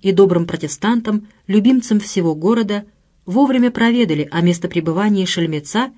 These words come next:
и о его побеге. Из уст в уста передавали точнейшие подробности. Зюсс выбрался через виноградники и успел уже проехать порядочное расстояние по Нижней Криксбергской дороге. Но тут майор Редер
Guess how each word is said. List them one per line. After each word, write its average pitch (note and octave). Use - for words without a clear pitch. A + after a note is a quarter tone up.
и G3
о F#3
его E3+
побеге. D3
Из G3+
уст B3+
в G#3
уста A#3
передавали G#3
точнейшие F#3+
подробности. D#3+
Зюсс B3+
выбрался A#3
через G3+
виноградники G#3+
и G3
успел G3+
уже F#3
проехать F3
порядочное E3
расстояние G#3+
по F#3+
Нижней A3+
Криксбергской E3+
дороге. D3
Но G#3+
тут D4+
майор F3+
Редер F#3